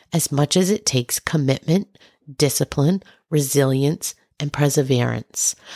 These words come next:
That ambition without implementation is a ridiculous delusion. Well, how about that for a quote?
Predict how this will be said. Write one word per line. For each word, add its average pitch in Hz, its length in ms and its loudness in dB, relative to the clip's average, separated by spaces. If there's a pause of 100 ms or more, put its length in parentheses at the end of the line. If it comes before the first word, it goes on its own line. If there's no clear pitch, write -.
(260)
That 170 140 4
ambition 185 640 2
without 165 340 4
implementation 160 920 0
is 156 180 -2
a 147 80 4
ridiculous 147 1040 -2
delusion. 156 720 0 (580)
Well, 143 100 -8
how 127 120 -4
about 156 240 -2
that 180 240 -2
for - 160 -10
a - 60 -8
quote? - 440 -6